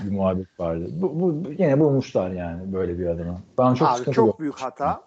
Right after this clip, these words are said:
Speaker 2: Bunu, bu konu, bu adamı, e, işte public relations konusunda birazcık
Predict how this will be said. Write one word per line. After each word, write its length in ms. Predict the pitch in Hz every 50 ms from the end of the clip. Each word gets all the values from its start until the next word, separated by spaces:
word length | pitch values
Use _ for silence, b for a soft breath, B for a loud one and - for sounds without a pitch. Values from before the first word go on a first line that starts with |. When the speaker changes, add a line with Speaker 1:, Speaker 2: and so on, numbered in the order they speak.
| _ _ _ _
Speaker 2:
Bunu, 320 | 160 143 170 196 202 180
bu 80 | 196 196
konu, 260 | 196 196 185 185 170
bu 120 | 180 208
adamı, 280 | 202 185 190 190 202 220
e, 240 | 220 - - 180 160 151 151 151 151 151 151 151 147 147 143 151 151 135
işte 360 | - _ - 160 151 151 - _ _ _ _ _ _ _
public 260 | 160 170 160 175 170 - 170
relations 240 | 170 - - 160 135
konusunda 320 | - 160 147 - 185 170
birazcık 260 | 160 156 160 156 170